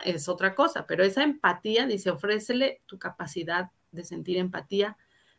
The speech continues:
pues lo que deseas compartir es su percepción,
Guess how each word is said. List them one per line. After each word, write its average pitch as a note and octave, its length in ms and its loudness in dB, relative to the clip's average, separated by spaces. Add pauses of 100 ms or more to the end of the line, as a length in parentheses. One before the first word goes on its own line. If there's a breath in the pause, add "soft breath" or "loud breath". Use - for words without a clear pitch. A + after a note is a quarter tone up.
(120)
pues A3+ 200 10
lo G#3+ 160 4
que G3+ 140 4
deseas A3+ 460 2
compartir G3 760 -2 (420)
es G3 380 4
su D#4 380 2
percepción, B3 800 2